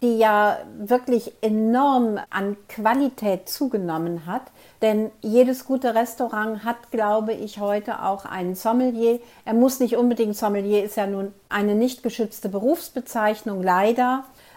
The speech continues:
Aber es ist schon so, dass jedes gute Restaurant einen gut geführten Weinkeller hat und der wird nicht mehr nur von Menschen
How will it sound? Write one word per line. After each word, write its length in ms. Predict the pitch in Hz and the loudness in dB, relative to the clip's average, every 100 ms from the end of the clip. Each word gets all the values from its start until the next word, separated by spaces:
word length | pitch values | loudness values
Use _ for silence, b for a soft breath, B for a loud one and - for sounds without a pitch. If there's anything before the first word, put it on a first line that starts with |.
| b | b
Aber 800 | - 214 226 233 226 220 220 214 | 0 4 4 4 4 4 4 2
es 160 | - 226 | 2 0
ist 260 | 277 285 - | 0 -2 2
schon 220 | 285 247 | 2 4
so, 180 | 240 247 | 4 4
dass 260 | 240 240 | 4 2
jedes 440 | 240 247 247 - - | 2 4 4 0 -2
gute 380 | 277 330 277 | 0 0 0
Restaurant 680 | 240 226 - 240 214 208 214 | 2 2 0 -6 -2 -2 -2
einen 240 | - 202 208 | -4 -4 -2
gut 260 | 285 320 | -2 -2
geführten 600 | - - 254 226 220 196 | -4 -4 0 0 0 -2
Weinkeller 640 | 208 269 302 302 240 226 214 | 2 4 2 2 2 2 2
hat 240 | 214 214 | -2 -6
und 360 | - 214 208 208 | -6 -4 -4 -2
der 400 | 208 202 196 202 B B B | 2 2 2 -2 B B B
wird 340 | 240 269 - | 4 4 2
nicht 380 | 240 277 - - | 4 4 0 0
mehr 180 | 262 240 | 2 4
nur 260 | 233 240 | 4 2
von 260 | 233 233 208 | 0 -4 -2
Menschen 680 | 208 220 - - 233 226 | -2 -2 -4 -4 -2 -2